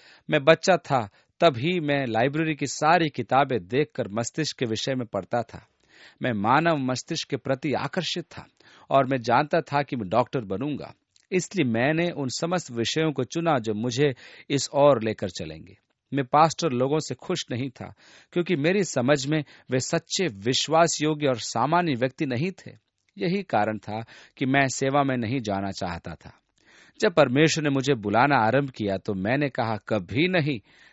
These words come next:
मैं उन व्यक्तियों में से एक होना नहीं चाहता। मैं तो बहुत साधारण व्यक्ति हूं, प्रभु। आप जानते हो, मुझे टाई पहनना अच्छा नहीं लगता,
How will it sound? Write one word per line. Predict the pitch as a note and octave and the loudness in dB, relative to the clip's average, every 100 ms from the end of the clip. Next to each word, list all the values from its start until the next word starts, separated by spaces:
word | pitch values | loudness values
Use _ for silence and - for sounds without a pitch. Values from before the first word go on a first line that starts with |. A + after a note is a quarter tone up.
| _ | _
मैं | A#2+ D#3 | 2 6
उन | F#3+ G3 D#3+ | 6 2 2
व्यक्तियों | D#3 - E3 | 0 0 -2
में | D#3 | 0
से | D#3 C#3 - | -2 -4 -2
एक | D3+ - | -2 0
होना | C#3+ D#3 | -2 0
नहीं | B2 A#2 F#3 | 0 0 -2
चाहता। | - C3 - F#2 - - - _ | 0 0 -2 -10 -16 -20 -20 _
मैं | A#2 E3+ | 2 4
तो | E3+ | 4
बहुत | C3+ E3+ F3+ | 2 0 0
साधारण | - A#2 G2 E3 A3 | 0 0 4 4 4
व्यक्ति | F#3+ E3 D#3 | 0 -2 -6
हूं, | A#2 | -6
प्रभु। | - E2 - _ _ _ _ _ _ | -8 -14 -14 _ _ _ _ _ _
आप | A#2+ C#3 B2+ | 4 4 4
जानते | C3+ D#3+ D#3+ | 4 4 2
हो, | D#3 | 0
मुझे | D#3 D3+ | 0 -2
टाई | C#3 C#3 D#3+ | 0 2 2
पहनना | E3 D3 C#3 D#3 | 2 0 2 0
अच्छा | C#3 - D#3+ | 0 -2 0
नहीं | D3+ | 0
लगता, | F3+ D#3 - - | -2 -6 -10 -16